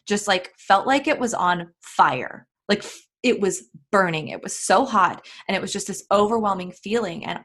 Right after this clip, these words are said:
and I knew in that moment, like, "Oh my gosh, that was the Holy Spirit. Like, that is the Holy Spirit. And it is in my physical heart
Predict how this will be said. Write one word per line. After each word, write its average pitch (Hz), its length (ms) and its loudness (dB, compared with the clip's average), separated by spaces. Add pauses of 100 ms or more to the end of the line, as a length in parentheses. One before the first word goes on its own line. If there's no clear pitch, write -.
(140)
and 185 160 -2
I 185 120 0
knew 185 440 -2
in 190 120 -6
that 190 180 -2
moment, 190 380 -4
like, 170 260 -6 (640)
"Oh 170 180 -14
my 180 100 -16
gosh, 175 300 -10
that - 120 -6
was 170 120 -12
the 175 80 -14
Holy 165 220 -10
Spirit. - 420 -12
Like, 175 220 -8 (180)
that 170 160 2
is 214 100 -2
the 233 80 0
Holy 208 220 -2
Spirit. 170 520 -6
And 170 160 -10
it 170 160 -10
is 170 260 -8
in 208 360 -2
my 165 440 2
physical 302 320 2
heart 240 460 6